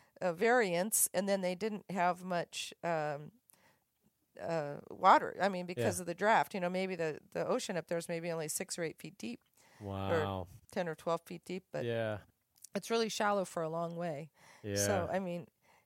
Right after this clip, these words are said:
Speaker 1: anyway, so I was up there, and it took three weeks, uh, to get that, uh, barge to come in. And, yeah,
Speaker 2: And
Speaker 1: no,
Speaker 2: to
Speaker 1: it's,
Speaker 2: get that
Speaker 1: it's
Speaker 2: photo.
Speaker 1: tons of
Speaker 2: Yeah.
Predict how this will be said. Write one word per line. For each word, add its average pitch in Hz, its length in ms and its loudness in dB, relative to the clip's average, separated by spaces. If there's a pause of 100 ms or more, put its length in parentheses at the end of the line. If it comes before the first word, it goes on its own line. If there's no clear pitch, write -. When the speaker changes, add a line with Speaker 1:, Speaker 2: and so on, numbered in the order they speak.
(280)
Speaker 1:
anyway, 226 240 2
so - 160 0
I 220 100 8
was 202 160 0
up 196 140 -2
there, 226 100 2
and 208 100 0
it 175 80 -4
took - 180 -10
three 269 280 -6
weeks, 226 640 -2 (420)
uh, 170 240 2
to 254 100 -2
get 214 320 0
that, 165 320 2 (220)
uh, 160 220 -4
barge 220 380 6
to 185 80 -14
come 160 280 -10
in. 156 300 -8 (420)
And, 170 340 -6
yeah, 240 160 4
Speaker 2:
And - 20 2
Speaker 1:
no, 240 120 2
Speaker 2:
to 262 60 4
Speaker 1:
it's, - 20 2
Speaker 2:
get 117 260 4
that 110 160 6
Speaker 1:
it's - 80 8
Speaker 2:
photo. 98 520 6
Speaker 1:
tons 233 40 0
of 113 340 2
Speaker 2:
Yeah. 92 140 0